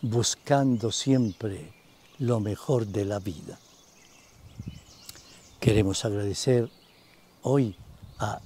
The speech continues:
Termales El Otoño en Manizales por permitirnos desde sus bellas instalaciones estar para poder transmitir a ustedes con mayor belleza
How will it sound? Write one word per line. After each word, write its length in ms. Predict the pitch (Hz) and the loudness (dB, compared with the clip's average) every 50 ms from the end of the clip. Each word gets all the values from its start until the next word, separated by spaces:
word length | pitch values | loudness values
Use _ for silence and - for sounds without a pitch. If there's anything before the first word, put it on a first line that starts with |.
| - - | -12 -8
Termales 680 | 131 123 110 95 113 120 123 113 107 101 - - - - | -8 -6 -4 -2 -2 0 0 0 -2 -4 -8 -10 -12 -10
El 140 | 117 104 95 | -8 -8 -8
Otoño 520 | 92 - - 143 135 131 123 113 113 110 - - - - - - - - - | -8 -4 0 2 4 4 4 2 0 -2 -6 -10 -16 -16 -18 -20 -20 -14 -10
en 200 | - 110 104 95 | -8 -6 -6 -6
Manizales 720 | 95 92 95 95 - - - 131 120 113 107 104 - - - - - - - - - | -6 -6 -6 -6 -6 -4 -2 -2 -2 -2 -2 -4 -6 -10 -16 -20 -20 -20 -20 -14 -6
por 200 | - 127 117 104 | -2 -2 -2 0
permitirnos 800 | - - 120 120 120 117 104 - - 156 156 151 160 156 143 127 | 2 2 4 4 4 0 0 0 0 0 0 2 0 0 0 0
desde 320 | 117 127 117 104 101 117 107 | 0 0 0 0 -2 -4 -4
sus 280 | - - 123 104 98 | -6 -8 -8 -4 0
bellas 420 | 92 139 143 120 123 117 - - - | 2 2 2 2 2 -2 -2 -2 -4
instalaciones 1080 | 120 101 - - - 113 104 104 104 - - 170 180 190 185 165 151 151 143 - - - - - - - - - - - - - - - - - - | -4 -4 -4 -6 -8 -8 -6 -6 -6 -2 2 2 4 4 2 2 0 -2 -4 -6 -12 -20 -20 -20 -20 -20 -20 -20 -20 -20 -20 -20 -20 -20 -16 -10 -6
estar 440 | 120 92 - - - 151 139 127 127 - - - - - - - - - _ _ - - - - - - | -6 -6 -6 -4 -2 -2 -2 -4 -6 -10 -18 -20 -20 -20 -20 -20 -20 -20 _ _ -20 -20 -20 -20 -8 -2
para 300 | - 120 110 110 - - - - - | -2 0 0 0 -2 -6 -8 -10 -6
poder 300 | 120 110 107 131 135 120 | -2 2 4 4 4 2
transmitir 600 | - - 127 113 110 110 104 - - 139 127 120 | 0 -4 -2 -2 0 -2 -2 0 2 4 4 4
a 60 | 117 | 2
ustedes 580 | 104 - - - 147 131 120 110 110 101 - - - - - - - - - | -2 -4 -2 2 4 4 4 4 0 -2 -6 -10 -20 -20 -20 -20 -20 -16 -8
con 260 | - - 120 113 110 | -2 0 2 2 2
mayor 440 | 104 98 95 82 - 135 127 120 120 | 2 0 -2 0 0 0 0 0 -2
belleza 680 | 104 85 104 95 90 107 135 139 - - - - 131 | -4 -4 -4 -4 -2 -2 -2 -2 -2 -6 -8 -8 -10